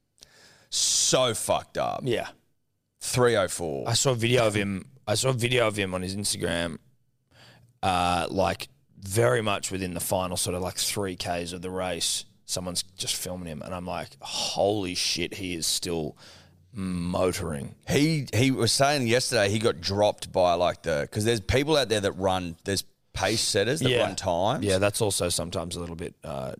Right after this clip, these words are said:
Speaker 2: demoralising, but carry on.
Speaker 1: And someone was like, he was, he was in the three-hour group. There's someone running, like, a three-hour marathon, and he was around that guy. He got dropped by him at the twenty-ninth K, but still only finished four minutes behind him.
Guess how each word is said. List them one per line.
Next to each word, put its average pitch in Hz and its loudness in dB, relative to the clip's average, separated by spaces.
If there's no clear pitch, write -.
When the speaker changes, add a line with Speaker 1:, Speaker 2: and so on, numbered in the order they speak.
Speaker 2:
demoralising, 80 -6
but - -8
carry 92 -4
on. 92 -4
Speaker 1:
And 123 0
someone 139 2
was 101 -2
like, 101 2
he 113 -2
was, 107 2
he 110 2
was 104 2
in 101 -2
the 87 0
three-hour 90 2
group. 85 -2
There's - -4
someone 95 0
running, 82 -2
like, 73 -4
a - -10
three-hour 80 0
marathon, 73 -2
and 73 -6
he 78 -6
was 82 -8
around 71 -6
that 64 -6
guy. 80 0
He 92 -2
got 80 -4
dropped 82 -2
by 78 0
him 71 -8
at - -12
the 71 -14
twenty-ninth 71 -8
K, 78 -4
but 80 -6
still 101 2
only 85 2
finished 90 -8
four 85 -6
minutes 78 -8
behind 80 -6
him. 57 -12